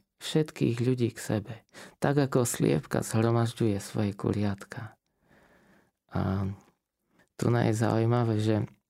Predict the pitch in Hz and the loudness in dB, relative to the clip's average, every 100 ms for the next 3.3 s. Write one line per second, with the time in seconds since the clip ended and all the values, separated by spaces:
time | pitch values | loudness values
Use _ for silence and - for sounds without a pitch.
0 | _ _ _ _ _ _ - 113 120 151 | _ _ _ _ _ _ -2 0 2 4
1 | 139 156 156 127 147 - - _ _ _ | 4 4 4 2 0 -6 -18 _ _ _
2 | _ - 170 107 104 104 - 104 123 196 | _ -4 2 2 2 0 0 2 2 0
3 | 240 - | -2 -4